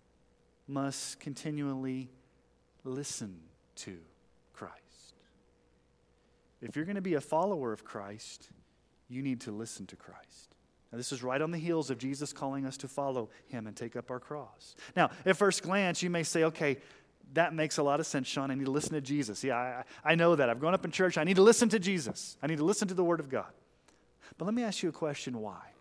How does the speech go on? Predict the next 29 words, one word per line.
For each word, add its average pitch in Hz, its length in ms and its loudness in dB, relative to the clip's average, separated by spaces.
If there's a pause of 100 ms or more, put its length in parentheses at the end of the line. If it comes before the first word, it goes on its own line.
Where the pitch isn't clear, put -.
(1080)
Why 101 600 -6 (500)
is 107 120 -10
it 101 80 -10
so 104 200 -8
important 101 420 -12
for 95 100 -16
you 107 180 -12
to 98 260 -14
listen 95 400 -12 (560)
to 98 120 -14
Jesus? - 840 -18 (300)
Why 123 140 -8
do 151 60 -6
you 151 60 -8
need 147 140 -6
to 127 60 -6
hear 131 180 -8
what 117 120 -6
he 113 80 -10
has 107 200 -10
to 107 80 -16
say? - 240 -12 (920)
Let's 160 320 -2
not 175 260 -2
become 143 440 -4
so 156 420 0
familiar 131 1160 -4 (800)
with 113 220 -8
Jesus 107 960 -8